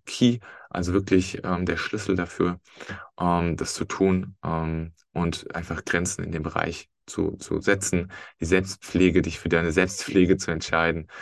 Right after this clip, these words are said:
dir, dir bewusst Zeit für dich selbst zu nehmen, deine körperliche und emotionale Gesundheit zu pflegen. Und das kann bedeuten, halt dann wirklich den, den Sport regelmäßig zu machen, gesunde Mahlzeiten einzunehmen, genügend Schlaf zu bekommen, Zeit für Entspannung, für Hobbys dir zu nehmen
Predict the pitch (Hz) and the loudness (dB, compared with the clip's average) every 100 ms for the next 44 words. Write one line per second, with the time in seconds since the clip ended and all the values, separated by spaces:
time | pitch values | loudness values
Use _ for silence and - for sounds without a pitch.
0 | - - - 82 85 87 80 87 - - | -18 -18 -4 0 0 0 0 -2 -4 -10
1 | - 101 95 - - - - - - - | -4 -2 -2 -6 -10 -4 -2 -2 -8 -8
2 | - 87 - 92 87 87 87 - 80 82 | -4 -4 -4 -2 0 0 -2 -6 -8 -8
3 | 92 90 82 82 82 - 87 87 92 95 | -6 -4 0 -2 -2 -4 -4 -2 0 0
4 | 95 87 87 92 90 87 85 - - 80 | 2 2 2 0 0 -2 -4 -4 -4 -6
5 | - 87 87 85 82 - - - - - | 0 4 4 4 -2 -8 -12 -12 -12 -10
6 | 85 - 80 76 78 76 76 78 73 76 | -6 -2 0 0 2 2 0 -4 -4 -2
7 | 78 - 76 73 - - - - 82 - | -4 0 0 0 -8 -20 -12 -2 -2 0
8 | 82 82 - 85 92 82 82 78 - 85 | 0 -2 -2 0 2 0 2 0 0 -2
9 | - 78 76 80 80 82 80 82 80 80 | -4 -6 -4 -6 -4 -2 0 2 2 -2
10 | 78 76 76 - 78 78 76 76 - - | -2 -4 -4 -6 -4 -2 -2 -6 -12 -16
11 | - 82 80 - 90 82 - 80 - - | -6 -4 -4 -2 0 0 -2 -6 -4 0
12 | 78 78 78 - 80 78 - 80 78 - | 0 0 -4 -4 -4 -4 -4 -6 -4 -4
13 | 87 90 80 78 82 - 92 - - 87 | -2 -2 -2 -2 -6 -4 -4 -4 -2 0
14 | 76 - - - 80 78 78 | 0 -2 -6 -2 0 0 0